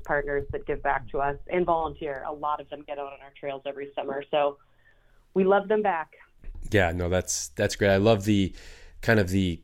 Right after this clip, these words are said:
Speaker 2: community aspect of not only, um, you know, what G V L T has, the greater Bozeman area, the, you know, the two percent business, it's all, you know, from someone,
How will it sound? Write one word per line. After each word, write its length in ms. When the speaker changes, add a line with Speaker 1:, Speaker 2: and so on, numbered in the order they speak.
Speaker 2:
community 580
aspect 640
of 360
not 260
only, 560
um, 520
you 120
know, 80
what 180
G 200
V 120
L 120
T 220
has, 420
the 100
greater 260
Bozeman 380
area, 240
the, 160
you 100
know, 80
the 100
two 160
percent 320
business, 320
it's 100
all, 320
you 60
know, 80
from 180
someone, 380